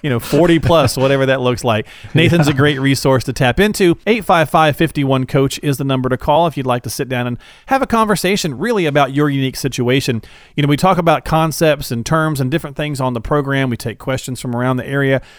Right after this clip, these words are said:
Speaker 1: but all of it is in generalities because everyone's situation is so different. So make sure that before you take any action, no matter what it is, you always check with a qualified financial professional, and, uh, Nathan is certainly there if you need to talk with him.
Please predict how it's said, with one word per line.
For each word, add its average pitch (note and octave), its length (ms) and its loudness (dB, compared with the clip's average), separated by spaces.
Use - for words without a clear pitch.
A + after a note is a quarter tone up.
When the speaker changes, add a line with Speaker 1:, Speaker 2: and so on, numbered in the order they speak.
Speaker 1:
but C3+ 160 2
all D#3+ 240 4
of F3 80 2
it F3 80 4
is C#3+ 160 2
in C#3 120 0
generalities D3 760 0
because D3 400 -4
everyone's B2+ 480 -4
situation A2+ 680 -4
is D#3 200 -2
so B2 180 -2
different. A2+ 400 -6
So B2+ 220 0
make A#3 200 0
sure F3+ 140 2
that C#3+ 160 -2
before D3 220 -2
you C#3 80 -2
take C3 240 0
any C#3+ 160 0
action, C#3 400 -2
no B2+ 60 0
matter A#2 240 2
what C#3 180 2
it C3+ 100 0
is, B2+ 200 2
you A#2+ 80 -2
always C3+ 320 0
check C3 240 -4
with A2+ 100 -6
a G#2 40 -8
qualified D3+ 600 0
financial A#2+ 480 -4
professional, C3+ 640 -2
and, A2+ 300 -6
uh, G#2+ 140 -2
Nathan A#2 320 -2
is G#2 100 -6
certainly A#2 300 -4
there A2 240 -2
if B2 200 -6
you C3 80 -4
need A2 180 -4
to - 40 -20
talk A2 240 -2
with A#2+ 80 -6
him. G#2+ 180 -2